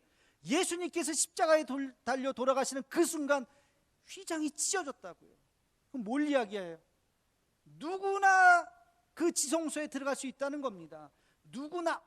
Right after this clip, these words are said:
언제든지 그 지성소에 들어가서 하나님의 임재를 경험할 수 있다는 의미에서 그 휘장이 찢어진 거죠. 여러분, 매일매일 하나님을 만나셔야 돼요. 일 년에 한 번만 들어가는 것이 아니에요. 매일 아침마다,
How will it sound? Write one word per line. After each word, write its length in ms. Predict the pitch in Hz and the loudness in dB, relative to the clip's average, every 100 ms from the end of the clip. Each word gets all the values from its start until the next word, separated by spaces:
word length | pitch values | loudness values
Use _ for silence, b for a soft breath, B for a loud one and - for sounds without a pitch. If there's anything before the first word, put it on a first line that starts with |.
| - | 0
언제든지 920 | 349 381 381 311 269 220 214 190 156 | 0 4 2 2 0 -4 -8 -10 -14
그 160 | - 233 | -12 -8
지성소에 480 | - 214 240 240 233 | -8 -6 -6 -4 -4
들어가서 680 | 233 240 247 - 254 285 311 b b b | -4 -4 -6 -6 -6 -6 -8 b b b
하나님의 640 | - - 381 427 359 349 285 | -10 -6 -2 0 0 2 0
임재를 460 | 311 339 320 320 - | -2 -2 -2 -2 -2
경험할 380 | 254 247 240 | -4 -2 -6
수 140 | - 240 | -8 -12
있다는 920 | 262 254 _ _ 247 214 220 202 220 | -12 -12 _ _ -6 -4 -6 -8 -8
의미에서 800 | 277 311 349 294 202 - 254 214 b b b b _ _ | 0 0 0 -2 -4 -4 -4 -4 b b b b _ _
그 220 | - 240 | -8 -6
휘장이 400 | 247 277 247 240 | -6 -4 -4 -6
찢어진 460 | - - 269 233 220 | -8 -8 -8 -10 -16
거죠. 240 | - _ _ _ _ _ _ _ | -20 _ _ _ _ _ _ _
여러분, 360 | 262 254 254 180 143 | -10 -6 -6 -8 0
매일매일 920 | 214 339 370 392 359 320 277 294 285 | 6 8 8 6 0 0 0 -2 -4
하나님을 540 | 262 - 294 277 277 | -8 -6 -6 -6 -8
만나셔야 680 | 262 214 302 349 - 277 220 | -8 -8 0 0 0 -6 -8
돼요. 180 | - - _ b b b | -8 -20 _ b b b
일 160 | 247 320 | -4 -2
년에 180 | 339 | 0
한 220 | 330 330 370 | -2 -4 -6
번만 280 | 359 320 | 0 0
들어가는 360 | 302 285 294 269 | 0 2 2 2
것이 200 | 254 - | -6 -8
아니에요. 420 | - 156 247 247 _ _ _ _ _ _ | -10 -8 -8 -8 _ _ _ _ _ _
매일 260 | 220 349 | 2 6
아침마다, 720 | 349 330 - 370 311 262 240 | 6 6 2 2 0 0 -6